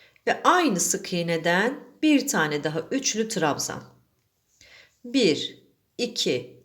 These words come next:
üç zincir. Yine modeli ortalıyorum. Bir tane sık iğne. Bir,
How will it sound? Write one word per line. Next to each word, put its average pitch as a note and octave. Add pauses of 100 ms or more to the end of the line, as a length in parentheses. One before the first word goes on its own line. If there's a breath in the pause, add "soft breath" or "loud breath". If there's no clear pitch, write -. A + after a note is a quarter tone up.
(100)
üç C4+
zincir. A#3+ (500 loud breath)
Yine F#4
modeli A3
ortalıyorum. C4 (1160)
Bir B3+
tane C#3
sık -
iğne. A3+ (1400 soft breath)
Bir, A#3